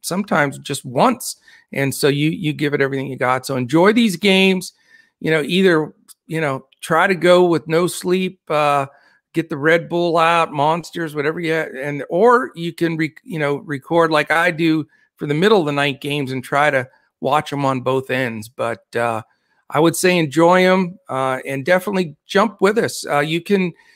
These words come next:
check us out at D F S Coach Talk on Twitter. You can check out Andrew at Language Olympic. I'm at Joe Sarvadi, J O E S A R V A D I. And we'd love to have you. Perfect time to join. You get all this basketball,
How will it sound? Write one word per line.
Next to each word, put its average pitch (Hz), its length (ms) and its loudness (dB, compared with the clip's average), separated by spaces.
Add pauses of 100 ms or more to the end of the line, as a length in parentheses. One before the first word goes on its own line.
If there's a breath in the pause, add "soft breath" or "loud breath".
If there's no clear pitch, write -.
(140 soft breath)
check 208 240 0
us 208 140 -2
out 196 200 4
at 190 280 0
D 196 160 -2
F 190 100 -2
S 185 200 -4
Coach 175 400 -4
Talk 185 340 0
on 143 240 -6
Twitter. 208 560 2
You - 340 -20
can 151 180 -8
check 156 320 -4
out 139 220 -2
Andrew 165 460 -2
at 143 160 -2
Language 143 400 -4
Olympic. 165 580 -4
I'm 165 280 0
at 156 260 -2
Joe 151 160 -2
Sarvadi, 135 640 0
J 139 240 0
O 139 160 -2
E 151 240 -8
S 131 240 -6
A 131 240 -6
R 143 380 2 (320 soft breath)
V 156 340 -4
A 151 200 -2
D 139 240 0
I. 180 260 2
And 139 240 -6
we'd 143 160 -10
love 226 240 0
to 208 100 0
have 175 320 2
you. 185 220 2 (380 soft breath)
Perfect 277 420 0
time 214 240 2
to 185 80 0
join. 180 380 0
You 165 80 -6
get 151 120 -6
all 170 200 2
this 196 180 -4
basketball, 170 880 0